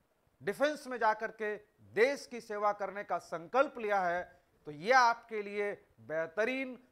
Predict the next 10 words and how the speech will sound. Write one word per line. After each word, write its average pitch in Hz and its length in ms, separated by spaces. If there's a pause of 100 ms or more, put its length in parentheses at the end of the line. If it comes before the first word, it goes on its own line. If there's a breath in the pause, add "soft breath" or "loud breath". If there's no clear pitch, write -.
और 151 160
सही 269 880
उपयुक्त 294 480
समय 202 300
है 196 260 (460)
कि 214 120
आप 190 240
अपनी 139 300 (100)
कमर 247 260
कसें 220 460